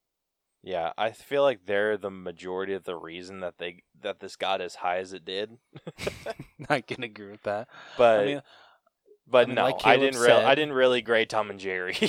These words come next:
Speaker 1: <laughs>
Speaker 2: No, I didn't either. Uh, I mean, I liked Michael's Pena, Michael Pena's character, but Caleb was not the biggest fan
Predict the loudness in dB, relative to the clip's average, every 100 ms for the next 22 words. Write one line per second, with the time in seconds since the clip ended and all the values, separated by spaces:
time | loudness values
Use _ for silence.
0 | 0 -4 -6 -2 -2 0 -4 -4 -10 -8
1 | -10 -10 -14 _ -20 -20 -8 -2 0 0
2 | -4 -6 -10 -10 -12 2 4 6 6 2
3 | 0 -4 -6 -4 -6 -6 -10 -6 -4 -4
4 | -2 0 -2 2 2 2 0 0 0 0
5 | -4 _ _ _ -8 -4 -4 -6 -10 -8
6 | -8 -10 -6 -6 -6